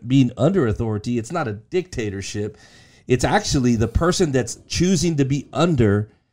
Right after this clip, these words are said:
is actually choosing to cooperate with the roles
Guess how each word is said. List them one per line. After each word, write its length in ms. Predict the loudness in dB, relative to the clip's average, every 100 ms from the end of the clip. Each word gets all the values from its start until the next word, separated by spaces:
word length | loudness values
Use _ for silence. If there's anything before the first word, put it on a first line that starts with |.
| _ _ -2
is 180 | -2 0
actually 540 | -4 -2 -2 -2 -4 -6 _ -8
choosing 480 | -2 0 0 -2 -2
to 120 | -6
cooperate 960 | -4 -4 -2 -4 -4 -2 -2 -2 -8 _ _ _ _
with 300 | -2 -2 -2
the 160 | -2
roles 720 | 2 4 4 4 4 2 -2